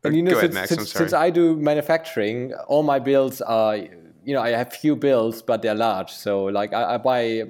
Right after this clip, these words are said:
Speaker 1: aluminium for a few thousand, and that's one bill. I wonder how small businesses do it that buy small stuff every day, like restaurants. Every time you go to the grocer to buy some cucumbers, somebody has to type in these numbers into a computer.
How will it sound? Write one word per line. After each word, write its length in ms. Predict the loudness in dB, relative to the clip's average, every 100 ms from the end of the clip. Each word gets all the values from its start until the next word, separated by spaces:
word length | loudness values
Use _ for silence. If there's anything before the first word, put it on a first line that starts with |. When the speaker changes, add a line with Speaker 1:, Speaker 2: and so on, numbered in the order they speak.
| -8
Speaker 1:
aluminium 560 | -4 -2 -2 -2 -4 -6
for 220 | -4 -4
a 20 |
few 200 | -4 -6
thousand, 580 | -4 -4 -4 -6 -12 -12 _ -20 _ -12
and 140 | -4
that's 160 | -4 -2
one 280 | -2 -2 0
bill. 360 | 0 0 -2 -10 -6
I 60 | -2
wonder 320 | 0 2 0
how 120 | -2
small 320 | -4 0 0
businesses 440 | 2 -2 -4 -8 -6
do 180 | -4 -4
it 140 | -2
that 200 | -4 -2
buy 220 | -2 -2
small 420 | -4 -4 0 0
stuff 300 | -2 -2 -2
every 240 | -2 -6 -2
day, 180 | -2 0
like 220 | -4 -2
restaurants. 680 | -4 -2 -10 -10 -12 -20 -20 _ _ _ _ _ _ _ -4
Every 180 | -2 -2
time 240 | -2 -2
you 60 | 0
go 100 | 0
to 140 | 0
the 80 | 0
grocer 320 | 2 2 -2
to 100 | -2
buy 160 | 0 0
some 160 | -2
cucumbers, 720 | -4 -4 -2 -2 -2 -4 -10 -14
somebody 360 | -4 0 0 0
has 140 | -2
to 100 | -4
type 280 | -6 -4 -4
in 100 | -4
these 200 | -6 -2
numbers 380 | -4 -2 -2 -4
into 160 | -10 -8
a 20 |
computer. 540 | -10 -8 -6 -4 -6